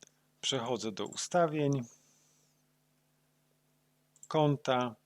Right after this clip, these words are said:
i tutaj twoje informacje, jest adres twojego konta Microsoft. I za pomocą tego konta, loginu oraz tego hasła, które używasz do logowania się do Windowsa,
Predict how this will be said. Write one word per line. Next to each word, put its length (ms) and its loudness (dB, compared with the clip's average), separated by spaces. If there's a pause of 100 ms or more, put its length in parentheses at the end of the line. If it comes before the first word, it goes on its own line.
(260)
i 100 4
tutaj 260 2
twoje 320 2
informacje, 840 0 (180)
jest 360 -2 (600)
adres 420 2
twojego 460 -4
konta 500 -2 (300)
Microsoft. 760 -6 (640)
I 100 6
za 140 10
pomocą 500 6
tego 300 0
konta, 680 2 (1120)
loginu 680 6
oraz 360 2
tego 240 2
hasła, 580 0 (420)
które 220 0
używasz 400 -2
do 300 2 (120)
logowania 540 0
się 200 4
do 240 0 (280)
Windowsa, 680 -2